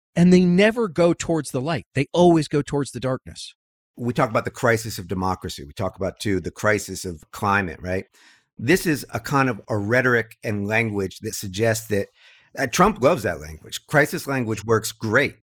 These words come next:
Speaker 2: That's why he's saying now we're in the final battle.
Speaker 1: But it's also very indicative of authoritarian movements. There must always be the continuing fight.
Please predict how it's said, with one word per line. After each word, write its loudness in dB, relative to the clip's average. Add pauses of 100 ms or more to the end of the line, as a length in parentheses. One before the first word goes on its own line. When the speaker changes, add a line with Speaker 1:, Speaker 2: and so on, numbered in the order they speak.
(120)
Speaker 2:
That's -2
why 2
he's -4
saying 0
now 0
we're 0
in 0
the -4
final 2
battle. -4 (520)
Speaker 1:
But 2
it's -4
also 2
very 2
indicative -2
of 0
authoritarian 0
movements. 0
There -2
must -4
always 4
be 0
the -4
continuing -4
fight. -4